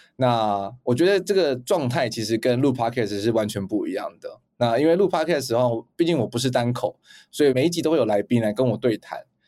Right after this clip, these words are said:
那但是因为演讲的时候，基本上就是要靠我自己一个人，然后在台上撑一个小时这样子。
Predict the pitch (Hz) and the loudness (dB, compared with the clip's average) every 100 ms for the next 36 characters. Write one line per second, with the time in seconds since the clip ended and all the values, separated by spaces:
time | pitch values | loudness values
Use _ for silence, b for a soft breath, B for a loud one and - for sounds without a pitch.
0 | _ - 123 151 165 180 175 131 151 139 | _ 0 2 2 2 2 2 0 0 -2
1 | 107 101 113 117 131 107 117 117 120 131 | -2 -2 0 0 0 0 0 0 2 2
2 | 135 147 110 131 127 - - - 113 113 | 0 -2 -4 -4 -6 -6 -8 -8 -4 -2
3 | 113 131 123 110 123 117 - 113 110 107 | 2 0 0 -2 -2 -2 -4 -4 -2 -4
4 | - - - - - 57 - | -4 -8 -16 -10 -10 -10 -18